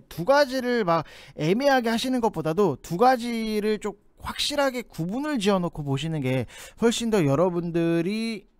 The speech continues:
주식을 하시는 데 있어서 좀 더 편할 수밖에 없다. 요렇게 생각을 하시면은 될 것 같고 뭐 최근에 대한전선이 뭐 상승적인 부분이 나온 거는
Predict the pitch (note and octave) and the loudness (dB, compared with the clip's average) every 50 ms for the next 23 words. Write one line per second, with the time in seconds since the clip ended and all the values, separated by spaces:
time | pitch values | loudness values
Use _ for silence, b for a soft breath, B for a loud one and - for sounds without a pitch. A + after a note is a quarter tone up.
0 | _ - - - - - - - D3+ C#3+ - F#3+ E3+ E3+ D#3+ D#3+ G3 G#3 C4+ D4 | _ -20 -18 -18 -16 -14 -8 -4 -4 -2 0 0 0 0 0 0 0 -2 -2 -2
1 | D4+ D4 C#4 A#3 D#3+ B2 F3+ F#3 E3 C#3+ C#3 D3 D3+ D3 - F#3+ F#3+ G3+ G3+ F#3+ | -4 -2 -2 -2 -2 -2 -2 -2 0 0 0 0 -2 -4 -6 -8 -6 -4 -4 -4
2 | - - A3+ B3 C4+ C#4 C#4+ C#4 C#4 C4 C4 - C4 A3+ G3+ - - F#3+ C#3+ B2 | -4 -4 -4 -2 0 0 2 2 2 0 -2 -2 -2 0 0 0 -2 -4 -4 -4
3 | - - D3+ B2+ B B B B B B D3+ D#3+ E3+ E3 - F3+ E3+ G3 G#3 G3+ | -2 -2 -2 -2 B B B B B B -2 -2 0 0 -2 -2 -2 -2 -2 -2
4 | G3 E3+ F3 E3 F3+ G#3+ G3+ A#3+ C4 C4 B3+ A#3+ A#3+ A3 E3+ D3 C#3+ - F3+ D3+ | 0 0 0 0 0 -2 -2 -4 -4 -4 -2 -2 -2 -2 -2 -2 0 0 0 0
5 | C#3+ - - G#3+ G#3+ G3+ E3+ B B B B B B - F3+ F#3 F#3 F#3 _ _ | 0 0 2 4 4 4 4 B B B B B B -2 0 0 0 -2 _ _
6 | - - C#4+ C#4+ D4+ D#4 D4+ D4 C#4 G#3+ D#3 D3+ D#3+ G#3+ C4+ C#4+ C#4 C#4+ C4+ C4 | -2 -2 0 0 0 2 2 2 2 2 2 2 4 4 4 2 2 2 2 2
7 | B3 B3+ B3+ B3 A3+ F3 D#3 D3+ E3+ G#3+ A#3+ A#3+ C4 C#4+ B3+ C#4 C4+ A#3+ B3+ B3 | 2 0 0 0 0 0 -2 -2 -2 -4 -4 -2 -4 -2 -2 -2 -2 -2 -2 -2
8 | A#3 G#3 G3+ F3 F3+ F#3+ G3 G3 G3 E3+ D3 C#3 D#3 F#3+ G#3+ G#3 G3+ E3+ D3+ D3 | 0 0 0 0 0 0 0 0 0 0 2 2 2 0 0 0 0 2 2 0
9 | D#3 D#3+ D#3+ D#3 C#3+ A#2+ | 0 -2 -2 -4 -6 -8